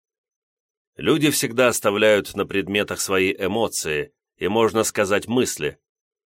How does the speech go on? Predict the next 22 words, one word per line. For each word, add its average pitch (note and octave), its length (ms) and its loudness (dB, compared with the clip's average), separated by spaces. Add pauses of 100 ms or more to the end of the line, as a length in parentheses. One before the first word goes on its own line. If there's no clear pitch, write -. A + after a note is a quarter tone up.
Сам F2+ 280 -2
поступок G2 500 -2
человека F#2+ 540 0
может F#2+ 280 0
отражаться F#2+ 560 0
в E2+ 60 -10
духовном F2 480 -4
мире G#2+ 380 -2 (220)
и C3+ 140 -2
связывать A#2+ 540 0
одного G#2 360 0
единственного G2 680 -2
человека F2 540 -2
с - 60 -6
сотнями F2 420 -2
вещей, G2 560 -4 (300)
о F2+ 120 -4
которых A2+ 500 0
он G#2 160 -2
даже F#2+ 280 0
не G#2 100 -2
думает. E2+ 500 -6